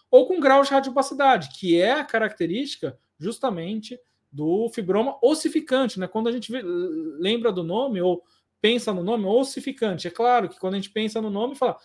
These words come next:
tem áreas radiopacas na, na lesão. Mas, normalmente, a lesão mais característica radiográfica, radiograficamente, é,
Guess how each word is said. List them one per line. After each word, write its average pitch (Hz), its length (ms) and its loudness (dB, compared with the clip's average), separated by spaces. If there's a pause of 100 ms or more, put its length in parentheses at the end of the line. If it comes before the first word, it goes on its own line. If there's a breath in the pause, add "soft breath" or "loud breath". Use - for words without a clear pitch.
(220 soft breath)
tem 202 440 -4
áreas 180 320 0
radiopacas 226 720 -2
na, 127 320 -12
na 127 140 -12
lesão. 117 340 -10 (4000 soft breath)
Mas, 214 640 -2
normalmente, 254 880 2
a 202 40 4
lesão 196 280 2
mais 269 220 -2
característica 240 640 -2
radiográfica, 185 960 -2 (320)
radiograficamente, 175 1080 -4
é, 151 100 -6